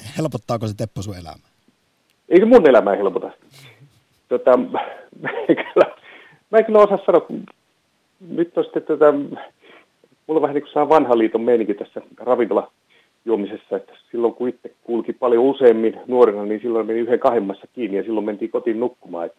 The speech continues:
Speaker 1: nyt tuntuu aika hassulta, että jos kapakka on viiteen saakka auki esimerkiksi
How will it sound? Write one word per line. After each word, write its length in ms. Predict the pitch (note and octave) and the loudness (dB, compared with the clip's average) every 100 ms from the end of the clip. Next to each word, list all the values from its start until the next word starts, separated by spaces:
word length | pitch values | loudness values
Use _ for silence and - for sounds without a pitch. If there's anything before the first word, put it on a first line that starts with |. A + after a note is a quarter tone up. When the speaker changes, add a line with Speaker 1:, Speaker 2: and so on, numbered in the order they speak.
| _ _ _ _ | _ _ _ _
Speaker 1:
nyt 160 | B2+ C3 | -14 -12
tuntuu 280 | B2+ A2+ B2+ | -12 -2 2
aika 180 | B2+ B2+ | 2 2
hassulta, 440 | B2+ A2 G2+ G2+ | 0 0 -6 -4
että 160 | F2+ - | -6 -8
jos 140 | - _ _ _ | -12 _ _ _
kapakka 360 | - A2 G#2 G#2+ | -4 -2 -2 -4
on 80 | G#2 | 0
viiteen 280 | A2+ G#2+ | 0 0
saakka 320 | G2+ F#2+ - G2+ | -4 -8 0 2
auki 240 | G2 F#2 | 2 -2
esimerkiksi 460 | F2 F#2 F2 F2+ | -8 -8 -8 -10